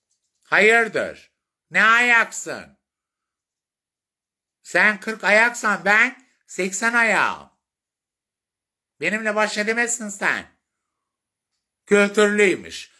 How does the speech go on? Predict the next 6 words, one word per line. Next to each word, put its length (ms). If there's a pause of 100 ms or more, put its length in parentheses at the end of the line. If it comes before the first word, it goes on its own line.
(180)
Birkaç 340
tane 300
lisan 380
biliyormuş. 800 (2000)
Git 240
kültürünü 760